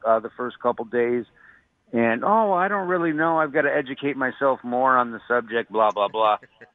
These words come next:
Speaker 1: And then a day or two later, he completely changed his tune and was in support of the ban. It just, you know, it, it, it's a step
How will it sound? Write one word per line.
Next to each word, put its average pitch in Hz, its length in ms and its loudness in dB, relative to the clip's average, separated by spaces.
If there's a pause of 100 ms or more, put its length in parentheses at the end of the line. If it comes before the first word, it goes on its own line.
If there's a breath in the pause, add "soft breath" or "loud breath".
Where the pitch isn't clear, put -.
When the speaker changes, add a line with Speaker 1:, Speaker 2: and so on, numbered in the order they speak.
(180)
Speaker 1:
And 123 220 -2
then 113 320 2
a 120 60 -2
day 117 240 2
or 107 100 2
two 104 260 -14
later, 98 300 -2
he 95 60 -6
completely 95 480 -8
changed 95 360 -2
his 90 140 -4 (140)
tune 98 240 2
and 92 120 0
was 92 140 -2
in 92 220 0
support 98 360 0
of 92 60 -4
the 90 80 -8
ban. 104 360 2 (600 loud breath)
It 135 260 -2
just, 139 180 -2 (140)
you 160 120 -2
know, 127 180 2
it, 139 300 -4
it, 156 200 -4
it's 151 200 -4
a 131 120 -12
step 147 300 0